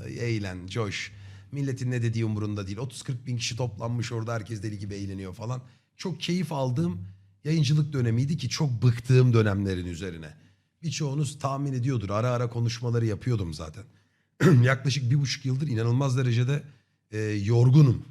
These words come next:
Yani bıkmış durumdayım, yorulmuş durumdayım.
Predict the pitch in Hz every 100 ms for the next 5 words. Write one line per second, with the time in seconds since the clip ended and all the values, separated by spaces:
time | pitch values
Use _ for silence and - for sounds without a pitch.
0 | - - 98 90 85 85 _ _ _ _
1 | _ _ _ 131 117 151 127 - 117 104
2 | 95 90 98 120 110 110 123 127 - 123
3 | 113 107 95 85 90